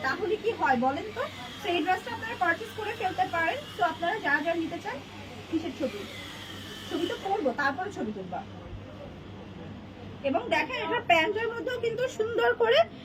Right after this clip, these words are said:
কাজ করা আছে। দেখেন, খুবই সুন্দর, খুবই সুন্দর। So যারা এই ড্রেসটা নিতে চাচ্ছেন, তাড়াতাড়ি নিয়ে ফেলেন। পাইকারি এবং খুচরা দুইভাবেই নিতে পারবেন। So দেরি না করে,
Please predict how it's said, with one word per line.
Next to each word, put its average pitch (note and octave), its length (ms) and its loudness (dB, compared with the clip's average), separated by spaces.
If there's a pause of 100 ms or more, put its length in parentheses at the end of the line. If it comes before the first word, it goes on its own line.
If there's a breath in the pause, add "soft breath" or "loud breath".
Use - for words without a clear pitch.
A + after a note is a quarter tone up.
(140 loud breath)
কাজ F#4 280 6
করা C#4+ 220 10
আছে। A#3+ 200 6
দেখেন, B3 300 8
খুবই A#4 460 10
সুন্দর, D4+ 380 10 (1120)
খুবই A#4 240 10
সুন্দর। D4+ 280 6
So G#4+ 140 0
যারা G#4 200 6
এই A#4 100 2
ড্রেসটা A4 260 0
নিতে A#4 240 -2
চাচ্ছেন, A4+ 360 2
তাড়াতাড়ি F4 400 4
নিয়ে F#4+ 220 0
ফেলেন। F#4 240 2 (360 loud breath)
পাইকারি A#4 540 6
এবং A4+ 280 0 (180)
খুচরা G#4+ 420 6
দুইভাবেই G4 800 2
নিতে G4+ 280 4
পারবেন। A#3 360 2 (320 loud breath)
So F4+ 100 0
দেরি F4+ 300 6
না A4+ 160 2
করে, F#4 240 0